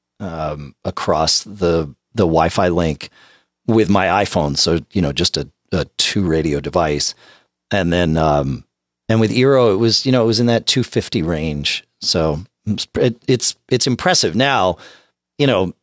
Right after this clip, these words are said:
it's not all about speed. Two fifty is still plenty for what ninety-nine percent of us do ninety-nine percent of the time. So, but it, but it's interesting seeing, you know, it was remarkable. I've, I've never, like, it's been a long time since I've seen speed tests or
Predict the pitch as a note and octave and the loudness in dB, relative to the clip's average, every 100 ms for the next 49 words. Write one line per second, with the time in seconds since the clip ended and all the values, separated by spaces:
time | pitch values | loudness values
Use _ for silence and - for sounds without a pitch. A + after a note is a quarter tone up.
0 | - G#2+ A#2+ A2+ A2+ C3 F#2 E2+ - - | -6 -2 2 2 4 2 2 0 0 -4
1 | E2+ E2+ D#2+ D2+ - - - A#2 A#2 - | -4 -2 -2 -4 -12 -6 -4 -2 -2 0
2 | G#2 - G#2+ F#2+ - C3+ A#2 F2 - F#2 | 0 2 0 0 0 2 2 0 -2 0
3 | E2+ D#2 F2 F2+ _ _ G#2 F#2 F#2+ F#2+ | 0 0 -2 -2 _ _ 0 2 2 2
4 | G#2+ G#2+ G2+ F#2+ F2 G2+ G#2 G2+ F#2 E2 | 2 2 2 0 0 -2 0 0 0 0
5 | - G2 F#2+ E2+ E2 F2 F2 F#2 F#2 E2+ | 0 0 2 2 0 0 0 -2 -2 -2
6 | D#2+ E2 D#2+ F2+ D#2 D2+ A2 G#2 D2+ D2 | -4 -4 -2 -2 -4 -4 0 0 0 -6
7 | - _ _ _ - - G#2 F2 E2+ D#2+ | -16 _ _ _ -4 0 2 4 2 2
8 | D#2 _ _ - A2+ A2+ C3 B2+ B2 E3+ | -2 _ _ 0 2 2 2 2 4 2
9 | C#3 - F#2 D#2+ D2 - G2+ F2+ F2 E2 | 2 0 0 -2 -2 -2 0 0 -2 -6
10 | _ - F#2 E2 C#2+ F2+ F#2+ - G#2 G2 | _ -6 -2 -2 -6 -10 -10 -6 -2 0
11 | A2+ A#2+ A2 D#2 C#2 G2 - F#2 F#2 G2 | 2 0 0 -2 0 -2 -2 -2 0 2
12 | G#2+ G#2 F#2 E2 D2+ _ _ - G2+ G#2+ | 2 0 -2 -4 -8 _ _ -4 -2 -2
13 | - C3+ G2 A2 A#2+ A#2 A2+ G2 E2 - | 0 0 2 4 4 2 2 0 0 -2
14 | E2+ F#2 - F2 - - F#2 F2 F#2+ D#2+ | 0 0 0 -2 -4 -2 -4 0 0 2
15 | - F2 D2+ | 0 0 -2